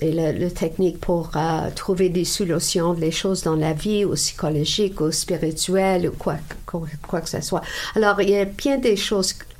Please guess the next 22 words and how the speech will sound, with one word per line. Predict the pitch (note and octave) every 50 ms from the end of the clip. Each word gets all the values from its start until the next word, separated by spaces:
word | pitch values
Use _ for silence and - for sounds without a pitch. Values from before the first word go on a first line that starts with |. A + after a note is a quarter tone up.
| - -
euh, | F3+ E3+ E3+ E3 E3 D#3+ D#3+ -
comme | - E3+ D3+ E3+ -
ça. | - - - F3 E3 E3+ - - - - - - - - - - -
Le | G#3 G3+ A3 G#3+ G3+ G3 - -
centre | - - - - C#4 C4+ C#4 C4+ C4+ C#4+ - - - - - -
est, | - G#3+ G#3+ G#3+ G#3+ G#3 G3 F3+ - - - F#3
euh, | F#3 F3+ F3+ F3 F3 F3 E3 D3 - - - - - - - - -
euh, | - - G#2 B2+
pour | C#3 - - G#3+ G3
moi, | G3 F#3+ G3 G#3+ A3+ A#3
le | A#3 G#3+ F3+
centre | F3+ - - A3 G#3+ A3 G#3+ - F3+
de | G3+ G3 F#3 F3+ E3
tout | D3+ - - F#3+ -
ça, | - - - - F3+ F3 F3+ F3+
c'est, | F3 - - F#3 F3+ F3 F3 E3+ D3 - - - - - - - - - - - - - - - - F#3+
euh, | F3 E3+ F3 D#3 - -
plus | - A#3 A#3 A3+ A3+ -
un, | - - F#3 F3+ D3 F2 - -
euh, | F3 F3+ F3+ E3 E3 D#3 - - - - -
un | F3+ F3+ E3+ D#3+ E3 D#3 - - - - - - - - -
désir, | F#3 F3+ - F#3+ F#3+ F#3 - - A3+ A#3+ B3+ C4+ C4+ C4 C4 A#3+ B3+ -